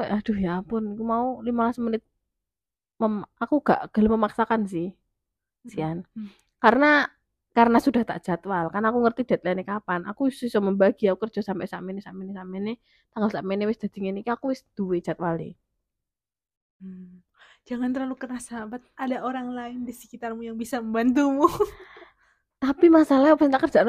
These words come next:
Speaker 1: gak ono sing iso bantu.
Speaker 2: Iya
Speaker 1: Ngerti
Speaker 2: sih.
Speaker 1: gak sih?
Speaker 2: Tapi ada teman-temanmu di sekitarmu yang bisa menghiburmu.
Speaker 1: Iya, aku seneng kok kalian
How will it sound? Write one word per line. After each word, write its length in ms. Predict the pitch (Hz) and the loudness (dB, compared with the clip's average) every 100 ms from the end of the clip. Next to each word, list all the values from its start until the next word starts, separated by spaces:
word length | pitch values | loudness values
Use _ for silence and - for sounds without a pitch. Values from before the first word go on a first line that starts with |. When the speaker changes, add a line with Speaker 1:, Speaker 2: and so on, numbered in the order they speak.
| 285 | 4
Speaker 1:
gak 160 | - 190 | 2 0
ono 60 | 202 | 0
sing 120 | 254 247 | -2 2
iso 80 | |
bantu. 640 | 214 226 302 220 240 220 196 _ _ _ _ - | 6 6 8 8 8 8 4 _ _ _ _ -8
Speaker 2:
Iya 160 | 220 208 | -8 0
Speaker 1:
Ngerti 180 | 254 262 | 2 8
Speaker 2:
sih. 60 | |
Speaker 1:
gak 140 | 196 208 | 8 8
sih? 180 | 226 247 - - _ - | 6 4 2 -16 _ -18
Speaker 2:
Tapi 180 | 277 262 | -8 -2
ada 140 | 269 269 | -2 -2
teman-temanmu 720 | 277 277 269 277 277 269 269 | -2 -2 -2 -4 -6 -4 -4
di 80 | 247 | -6
sekitarmu 560 | 254 247 254 262 269 | -10 -10 -12 -12 -14
yang 400 | 262 254 254 247 | -12 -12 -12 -12
bisa 480 | 233 247 - 262 254 240 _ _ _ _ _ _ _ _ _ _ _ _ _ _ _ _ _ _ | -10 -10 -8 -8 -8 -12 _ _ _ _ _ _ _ _ _ _ _ _ _ _ _ _ _ _
menghiburmu. 840 | 277 247 262 254 240 220 214 220 214 | -8 -4 -2 0 -2 -2 -4 0 6
Speaker 1:
Iya, 280 | 233 214 220 | 8 8 8
aku 80 | 311 | 6
seneng 200 | 311 285 | 4 6
kok 120 | 233 - | 6 8
kalian 480 | 202 214 214 214 | 8 8 6 4